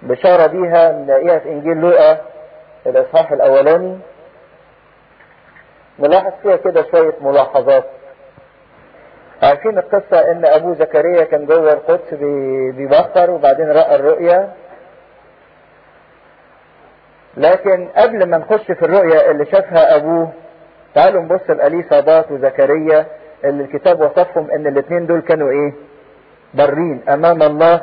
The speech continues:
وأمام الناس. يعني أعمالهم كويسة. على مستوى الأعمال أعمالهم كويسة. ناس بلا لوم، برين. لكن بالرغم من البر اللي كانوا عايشينه،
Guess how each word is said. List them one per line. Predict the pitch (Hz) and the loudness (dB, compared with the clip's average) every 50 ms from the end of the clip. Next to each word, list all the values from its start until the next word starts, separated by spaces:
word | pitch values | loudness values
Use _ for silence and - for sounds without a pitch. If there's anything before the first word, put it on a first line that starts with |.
| - - - - - - - - - - | -4 -18 -20 -20 -20 -20 -20 -16 -6 0
وأمام | 139 - 147 139 143 160 165 160 156 | 2 2 2 2 2 2 2 2 0
الناس. | 147 147 147 151 147 135 131 - - - - - - _ - - _ _ _ _ _ _ - - | -2 -2 0 2 2 2 0 -4 -18 -20 -20 -20 -20 _ -20 -20 _ _ _ _ _ _ -2 0
يعني | 190 220 247 226 220 | 2 2 2 2 2
أعمالهم | 196 202 220 240 233 208 190 170 | 2 4 2 2 2 0 -4 -4
كويسة. | - 165 160 160 170 165 - - - - - _ - _ _ _ _ _ _ _ _ _ _ _ _ _ _ _ _ _ _ _ _ _ _ _ _ _ - | 0 0 0 2 0 -2 -8 -12 -20 -20 -20 _ -20 _ _ _ _ _ _ _ _ _ _ _ _ _ _ _ _ _ _ _ _ _ _ _ _ _ -4
على | 127 143 156 | 0 0 0
مستوى | 151 143 - - 190 190 190 160 | 0 0 -2 0 2 4 4 4
الأعمال | 151 151 147 143 151 156 160 165 165 147 | 2 2 0 0 0 2 0 0 0 0
أعمالهم | - 143 139 147 156 151 139 135 135 131 - | -2 -2 0 2 2 0 0 -4 -14 -10 -4
كويسة. | 131 127 127 127 127 127 - - - - _ _ _ _ _ _ _ _ _ _ _ _ _ _ _ _ _ _ _ _ _ _ _ _ _ _ _ _ _ _ _ _ _ - | -2 0 0 0 -2 -6 -8 -14 -20 -20 _ _ _ _ _ _ _ _ _ _ _ _ _ _ _ _ _ _ _ _ _ _ _ _ _ _ _ _ _ _ _ _ _ -2
ناس | 156 202 233 | 0 0 0
بلا | - - 196 202 196 190 180 | 0 -2 -4 0 2 2 2
لوم، | 180 180 170 156 147 139 - - - - | 2 0 -4 -6 -10 -14 -20 -14 -4 0
برين. | 151 160 156 156 165 165 156 139 131 - - - _ _ - _ _ _ _ _ _ _ _ _ _ _ _ _ _ _ - | 0 2 2 0 -4 -8 -8 -10 -14 -18 -20 -20 _ _ -20 _ _ _ _ _ _ _ _ _ _ _ _ _ _ _ -2
لكن | - 554 - - - | -2 0 0 0 0
بالرغم | 403 427 480 571 554 554 554 508 466 | 2 2 4 4 4 4 2 0 0
من | 427 403 196 | 0 -2 -2
البر | 180 170 170 466 539 554 466 190 175 | -2 0 2 2 2 2 2 0 -2
اللي | 156 151 156 | -2 -2 0
كانوا | - 156 - - 190 | 0 0 2 2 2
عايشينه، | 170 160 151 143 - - 185 180 170 165 165 156 | 4 2 2 0 -2 -10 -8 -6 -2 -2 -2 -2